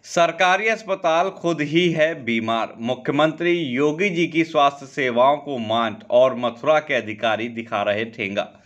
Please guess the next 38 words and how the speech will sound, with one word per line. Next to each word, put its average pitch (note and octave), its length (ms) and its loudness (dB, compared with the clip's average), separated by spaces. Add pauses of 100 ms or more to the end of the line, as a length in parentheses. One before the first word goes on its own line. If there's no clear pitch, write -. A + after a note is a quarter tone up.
(520)
गांव D#3 300 2
के G#3 120 -4
अंदर E3 320 0
सरकारी B2+ 640 -2
सामुदायिक C3 720 -2
स्वास्थ्य C3+ 380 0
केंद्र A#2 340 -6
और A#2 300 2
पशु B2+ 260 0
चिकित्सालय A#2 680 -2
होने A2 340 -4
के B2+ 120 -4
बाद A#2 280 2
भी A#2+ 340 -6 (340)
झोला D3 380 2
छाप D#3 320 -2
डॉक्टरों C3 440 0
की C#3 200 -8
है B2+ 240 -2
बल्ले G#2 280 -4
बल्ले। G#2 340 -6 (460)
सुविधाओं D#3+ 580 2
का F#3+ 200 2
टोटा C#3 560 0
निजी C#3 360 -4
अस्पताल C#3 440 0
पड़ता A#2 440 2
है A#2+ 100 -2
महंगा। G#2+ 440 -4 (300)
मरीज A2+ 500 0
झोला B2+ 280 0
छाप C3+ 260 0
डॉक्टरों A#2+ 400 -2
को C#3 140 -4
दिखाने A#2 500 -2
को - 420 -4
है B2+ 120 2
मजबूर। B2 580 -6